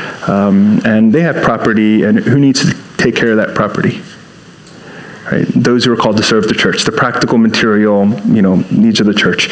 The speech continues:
A book of church order says to take care of the church property, and that's the role of the deacons, right? Um, my encouragement is, um,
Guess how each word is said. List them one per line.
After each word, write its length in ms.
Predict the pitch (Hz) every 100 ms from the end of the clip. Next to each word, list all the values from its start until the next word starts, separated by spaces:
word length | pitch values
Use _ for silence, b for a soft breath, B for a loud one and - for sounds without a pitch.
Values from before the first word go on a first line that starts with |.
| B
A 40 | 135
book 160 | 151
of 60 | 151
church 240 | - 139
order 260 | 127 120 110
says 180 | - 110
to 60 | 110
take 180 | 131
care 100 | 127
of 60 | 110
the 60 | 104
church 220 | 113 -
property, 300 | 110 104 113
and 80 | 120
that's 160 | 123
the 60 | 127
role 80 | 107
of 120 | 98
the 120 | 107
deacons, 400 | 104 85 - - -
right? 220 | - 104 - B B B B B B B B -
Um, 360 | 104 90 113 - - - - - - - - 220 - B B B B B - -
my 160 | 127 131
encouragement 840 | 135 - 185 185 175 127 113 110
is, 420 | 117 110 110 110 B B B B B B -
um, 300 | - 139